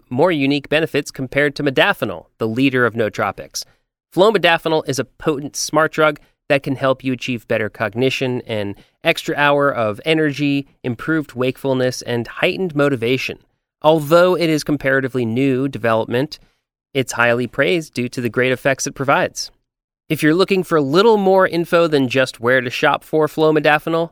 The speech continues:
then continue reading this awesome guide. We'll explain what it is, its potential benefits, how much it costs, tips on ordering it online, the three main types currently available on the market,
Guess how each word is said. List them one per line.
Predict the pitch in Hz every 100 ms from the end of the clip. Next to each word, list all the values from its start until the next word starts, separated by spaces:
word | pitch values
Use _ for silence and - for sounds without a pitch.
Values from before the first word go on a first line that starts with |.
| -
then | 135
continue | 127 127 - 143 135
reading | 123 123 113
this | 107 -
awesome | 127 120 - 117
guide. | 104 90 - - _ _ -
We'll | 147
explain | 127 - 143 135 123
what | 110
it | 113
is, | 151 151 -
its | 117
potential | - 113 135 123 117
benefits, | - 139 127 131 123
how | - - 196
much | 196 -
it | 160
costs, | - 120 113 - - _ _
tips | - 220 -
on | 165 143
ordering | 175 202 170 131
it |
online, | 107 113 107 107 120
the | 110
three | - 139
main | 131 127 127 123
types | - 123 120
currently | - - 131 110 117
available | 107 123 117 113
on | 117 117
the |
market, | 104 165 196 190